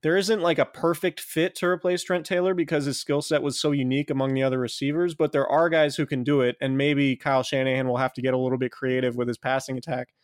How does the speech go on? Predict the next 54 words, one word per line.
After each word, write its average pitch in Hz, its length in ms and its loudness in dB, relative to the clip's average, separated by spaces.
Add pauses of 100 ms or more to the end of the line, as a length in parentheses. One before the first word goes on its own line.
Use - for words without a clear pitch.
(360)
And 143 80 2
maybe 170 220 4
he 175 80 4
just 160 200 0
relies 135 340 4
heavily 139 340 4
on 131 100 2
twenty-one 135 440 2
and 123 100 -2
twelve 135 260 0
personnel 127 460 -2
with 123 100 -4
two 147 140 -2
running 131 200 0
backs 127 240 -2
and 127 80 -6
two 151 100 -10
tight 135 200 -2
ends 131 240 0
instead 147 400 0
of 127 100 -4
three 139 200 -2
receivers, 127 520 -2 (400)
so - 120 -2
you 147 80 4
don't 139 160 4
necessarily 131 440 0
even 123 140 0
have 135 220 2
a 143 40 2
slot 127 280 -2
guy. 123 260 -2 (520)
Um, 131 320 -2
but 165 240 2 (920)
that'll 175 220 4
be 180 140 2
interesting 175 340 0
to 151 80 0
see 165 180 0
headed 131 240 0
into 127 200 -2
week 123 180 -4
one, 135 180 0
how 131 200 0
the 131 80 -2
forty-niners 123 560 -4
figure 123 280 -4
that, 127 220 -6
that 139 240 -4
whole 123 260 -2
slots - 480 -4 (160)
receiver 135 400 -4
thing 127 220 -6
out. 127 180 -8